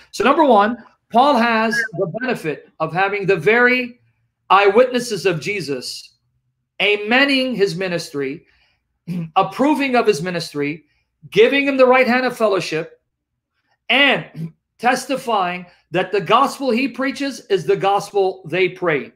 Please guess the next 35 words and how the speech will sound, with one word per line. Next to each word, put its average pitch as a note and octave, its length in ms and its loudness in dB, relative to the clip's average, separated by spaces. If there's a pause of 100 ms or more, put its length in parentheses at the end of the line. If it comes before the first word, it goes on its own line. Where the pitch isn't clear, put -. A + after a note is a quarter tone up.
preach, D#3+ 400 -4
number E3+ 220 -2
one. F#3 280 -2 (420)
Now, F3+ 180 2
if F3+ 80 -2
Shabir C#4+ 440 0
is D4 140 -4
consistent A3+ 680 -6
and E3+ 100 -6
he's E3+ 140 -10
not G#3 220 0
a G3 60 -2
snake, F#3+ 540 -6 (440)
he C4 140 0
must D4 280 2
now B3+ 200 4
condemn A#3 460 0
Muhammad A3+ 540 0
to E3+ 100 0
hell, C#3+ 440 -4 (260)
because F#3+ 300 2
Muhammad A#3+ 480 0
comes G#3+ 360 0
six - 280 -4
hundred D4+ 240 0
years C#4 240 0
later, G#3 540 0 (320)
never C#4 380 4
met D#4+ 340 0
any C4 320 0
of A3 160 0
the A3 100 4
eyewitnesses G3+ 600 2
of F3 140 -4
Jesus, D3+ 440 -6